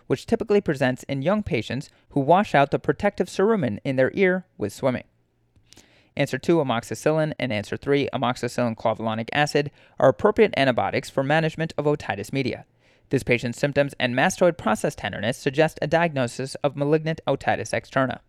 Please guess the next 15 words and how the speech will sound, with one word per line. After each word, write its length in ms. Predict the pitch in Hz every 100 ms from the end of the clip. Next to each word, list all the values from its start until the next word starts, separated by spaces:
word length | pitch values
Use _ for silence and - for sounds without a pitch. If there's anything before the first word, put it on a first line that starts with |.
| _ _ _ _ _ _
Finally, 280 | - 139 127
answer 200 | - 123
five, 360 | 117 - 139 131 -
observation 600 | - 135 127 147 160 165
would 140 | 143 131
be 160 | 135 -
inappropriate 640 | 220 208 120 - 117 135 -
in 80 |
this 160 | 135 127
immunosuppressed 760 | - 175 175 170 - - 120 -
patient 400 | 185 180 175 170 _
with 160 | 151
malignant 480 | 147 151 175 175 175 -
otitis 460 | 151 - 98 98
externa. 440 | - - 131 123